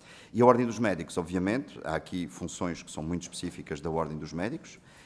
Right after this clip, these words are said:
esta função técnico-científica, estas decisões de fechar, de abrir, não são decisões da Ordem dos Médicos, são decisões, obviamente,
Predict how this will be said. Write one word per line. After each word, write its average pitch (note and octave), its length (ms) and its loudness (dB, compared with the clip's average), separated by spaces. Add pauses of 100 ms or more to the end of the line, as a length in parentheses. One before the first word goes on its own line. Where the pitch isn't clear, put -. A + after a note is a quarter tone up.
(120)
esta F#2 300 -4
função G2 480 0
técnico-científica, G2 1120 -4 (280)
estas B2+ 340 -2
decisões G#2+ 760 2
de - 120 -4
fechar, G2+ 500 2
de E2 100 -4
abrir, F#2 600 0 (320)
não G2+ 140 2
são G#2+ 220 4
decisões F#2+ 460 0
da F#2 80 2
Ordem F#2 260 6
dos F#2+ 160 -4
Médicos, D#3 380 -2
são A2+ 80 -4
decisões, G2+ 420 -2
obviamente, G2 560 2